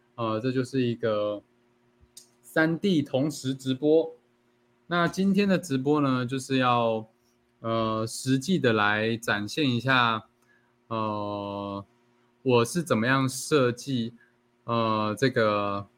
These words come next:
直销月入五万的架构。那因为这件事情呢，我有确实做到过嘛，然后我也有很多，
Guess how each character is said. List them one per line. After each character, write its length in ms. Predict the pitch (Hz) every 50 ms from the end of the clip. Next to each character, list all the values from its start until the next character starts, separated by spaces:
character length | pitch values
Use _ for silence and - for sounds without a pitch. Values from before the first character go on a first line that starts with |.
| _ _ _ _ _
直 200 | - - 131 135
销 240 | 131 - 151 147 156
月 100 | 156 151
入 180 | 151 151 151 139
五 180 | 117 104 104
万 220 | 120 131 127 120 107
的 160 | 110 104 101
架 300 | - - - 131 110 104
构。 320 | - - 139 113 95 - - _ _ _ _ _ _ _ _ _ _ _ _
那 300 | 170 175 175 160 151 151
因 180 | 156 170 170 180
为 380 | 185 175 165 151 139 123 120 - _ _ _ _ _ _ _ _ _ _ _ _ _ _ _ _ _ _ _ _
这 160 | - 208 202 180
件 160 | 185 180 165
事 160 | 151 160 170
情 220 | 139 120 120 110
呢， 180 | 107 107 110 107
我 320 | 104 104 101 101 101 101
有 240 | 104 104 104 104 101 - _ _ _ _ _
确 200 | - - 185 170
实 160 | 135 117 117
做 200 | 117 - 165 147
到 160 | 139 135 127 123
过 180 | - 147 127
嘛， 220 | 107 104 98 98 101
然 160 | 101 104 110
后 160 | 127 127 127
我 160 | 110 113 113
也 100 | 117 113
有 140 | 113 113 110
很 200 | 107 107 98 98
多， 380 | - 113 113 113 113 113 113